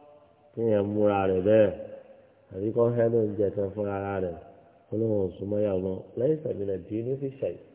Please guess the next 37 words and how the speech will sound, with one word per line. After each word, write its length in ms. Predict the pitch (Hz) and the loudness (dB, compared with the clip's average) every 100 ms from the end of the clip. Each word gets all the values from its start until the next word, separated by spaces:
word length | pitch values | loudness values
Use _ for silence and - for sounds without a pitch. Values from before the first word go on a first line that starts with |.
| _ _ _ _ _ | _ _ _ _ _
Kò 100 | - | -6
sí 200 | 92 90 | -6 -4
inú 160 | 117 127 | -4 0
ẹ̀sìn 240 | 131 117 | 0 -2
rárá, 280 | 90 95 101 104 | -6 -6 -6 -8
ọ̀gá 220 | 98 95 | -10 -8
ń 100 | 95 | -4
darẹ̀ 300 | 98 98 101 | -4 -2 0
láàmú. 300 | 104 113 95 87 | 0 0 -8 -10
Ẹ 120 | - 131 | -10 -4
mọ̀ 160 | 135 | -4
pé 100 | 131 170 | -2 -4
àánú 300 | 156 120 113 | -4 -4 -2
kan 200 | 107 107 143 | 0 0 -2
ó 180 | 151 | -8
gbajúmọ̀ 520 | 143 135 127 127 143 120 | -4 0 0 0 -2 0
lọ́dọ̀ 240 | 113 120 | 2 0
wa 100 | 117 | 0
nígbà 240 | 117 117 101 | 0 0 -2
yìí. 140 | - - - - - _ _ | -4 -14 -20 -20 -20 _ _
Ìran 160 | 104 117 | -4 0
ọmọ 120 | 110 | 2
mi 140 | 107 123 | 0 0
bẹ 120 | 120 | 2
lẹ́gbàá 380 | 123 127 113 107 | 6 6 4 -2
o. 120 | 101 - - - - - _ | -4 -10 -18 -20 -20 -20 _
Nísẹ́yìn 460 | 123 123 117 117 | -10 0 2 2
nígbà 260 | 113 113 107 | 0 -2 -2
yẹn 200 | 98 107 | -2 -4
máa 180 | 107 101 | -4 -2
gbọ́ 220 | 104 110 110 | 0 0 0
àfa 240 | 107 - 110 | -4 -8 -6
aláwẹ̀. 500 | 101 104 104 92 85 - - _ 110 | -4 -4 -2 -4 -8 -14 -20 _ -2
Ààrẹ 220 | 123 143 | 2 4
fídíà 340 | 147 165 165 131 | 4 4 6 4
ni 160 | 120 | 4
o. 120 | 117 | 0